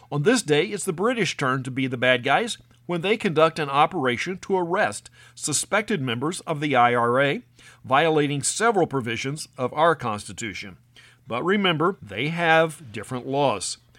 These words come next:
Our Constitution was written specifically to stem abuses of the British Army. Actor Kevin McKidd was born in the north of Scotland in nineteen seventy-three.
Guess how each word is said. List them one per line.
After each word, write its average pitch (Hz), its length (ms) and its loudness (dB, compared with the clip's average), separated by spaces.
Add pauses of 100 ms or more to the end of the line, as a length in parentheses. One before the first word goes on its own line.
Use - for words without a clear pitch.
(180)
Our 147 200 0
Constitution 185 720 -2
was 156 160 0
written 170 160 0
specifically 180 640 -4
to 180 120 -4
stem 220 300 -2
abuses 156 600 -2
of 123 280 -2
the 135 80 -4
British 110 480 -6
Army. 143 460 0 (1300)
Actor 135 280 -2
Kevin 165 340 4
McKidd 190 320 0
was 165 160 0
born 147 260 2
in 202 120 -2
the 143 80 0
north 139 240 0
of 120 100 -6
Scotland 139 540 -2
in 165 160 -8
nineteen 127 420 -4
seventy-three. 135 720 -4